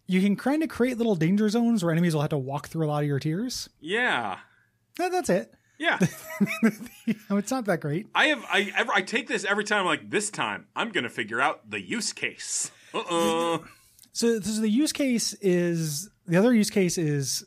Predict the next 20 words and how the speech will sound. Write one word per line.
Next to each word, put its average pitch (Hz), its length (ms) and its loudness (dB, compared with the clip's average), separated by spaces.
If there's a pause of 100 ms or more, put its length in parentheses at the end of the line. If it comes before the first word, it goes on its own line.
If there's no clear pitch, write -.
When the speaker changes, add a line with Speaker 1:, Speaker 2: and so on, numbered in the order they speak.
Speaker 1:
uh, 135 320 -6
synergies. 151 800 0 (420)
Um, 147 360 2
and 165 80 2
I 151 40 6
say 247 160 4
this 170 160 4
because 151 220 2
I've 147 140 4
been 147 160 2
playing 151 420 2
Isaac 143 440 -2
and 143 200 -2
Breaking 147 300 2
Green 143 240 2
mode 160 240 -2 (320)
Speaker 2:
Yeah. 139 100 -2
Speaker 1:
before 135 240 -2
bed. 139 300 -2 (720)
Um, 156 480 4